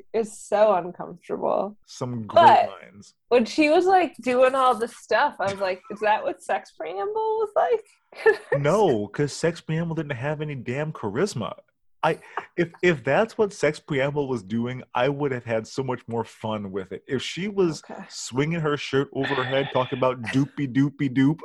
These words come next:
Speaker 2: I would have had a lot of fun with that. If she would have mounted me and said she can give me the best blow jay ever, I would have been like, "All right, I'm go-, I'm going to allow this,"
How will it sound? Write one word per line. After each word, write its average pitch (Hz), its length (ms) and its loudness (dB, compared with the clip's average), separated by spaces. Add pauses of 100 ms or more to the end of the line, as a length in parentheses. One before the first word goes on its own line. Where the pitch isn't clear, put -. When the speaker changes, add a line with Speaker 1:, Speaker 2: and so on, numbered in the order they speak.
(160)
Speaker 2:
I 143 160 4
would 170 200 2
have 160 120 -4
had 131 120 -2
a 127 60 -6
lot 123 220 0
of 113 100 -4
fun 110 340 -6
with 92 200 -10
that. - 220 -10 (640)
If 147 140 0
she 165 160 0
would 185 180 -2
have 170 100 0
mounted 139 400 0
me 143 160 -4
and 139 140 -6
said 131 160 -4
she 135 60 -6
can 127 100 -4
give 131 100 -6
me 127 60 -4
the 117 80 0
best 117 340 0
blow 110 300 0
jay 123 340 -2
ever, 123 480 -2
I 135 100 -6
would 147 140 0
have 131 100 0
been 127 140 -6
like, 113 240 -2 (500)
"All 277 140 2
right, 87 340 0 (280)
I'm 180 140 -6
go-, 165 140 0
I'm 151 140 -2
going 175 280 4
to 156 140 0
allow 101 280 0
this," 92 400 -10